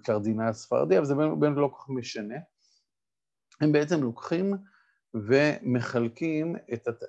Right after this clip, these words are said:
את הוולגטה, את התנ"ך ה-, את התרגום של התנ"ך ללטינית, מחלקים אותו לפרקים, כמו שהם קוראים לזה, קפיטלוש.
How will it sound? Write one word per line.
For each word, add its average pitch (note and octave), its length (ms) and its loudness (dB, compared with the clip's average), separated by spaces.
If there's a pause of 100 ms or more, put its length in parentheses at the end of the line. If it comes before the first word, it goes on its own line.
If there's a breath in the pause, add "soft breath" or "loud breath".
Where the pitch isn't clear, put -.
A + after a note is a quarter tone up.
את A2+ 140 -10
הוולגטה, A#2 920 -2
את B2 120 -8
התנ"ך A2+ 460 -8
ה-, G#2+ 400 -4 (560)
את A2 100 -4
התרגום A#2+ 480 4
של A#2+ 200 4
התנ"ך A#2+ 480 -4
ללטינית, D3 640 -2 (560)
מחלקים C#3 400 -2
אותו F#3+ 120 2
לפרקים, C3+ 640 -2
כמו C3+ 180 -2
שהם C#3+ 180 -2
קוראים D3 260 0
לזה, C#3+ 140 -2
קפיטלוש. B2+ 1160 -4